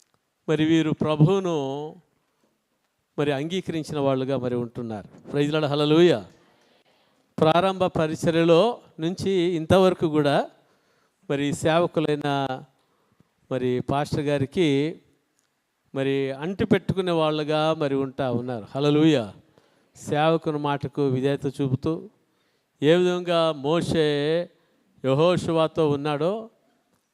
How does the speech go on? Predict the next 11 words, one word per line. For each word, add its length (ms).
ఆ 100
విధంగా 800
మరి 580
మా 100
అన్నగారైన 540
పాస్టర్ 440
గారికి 680
వీరు 260
ఆ 180
విధంగా 840
ఉంటూ 540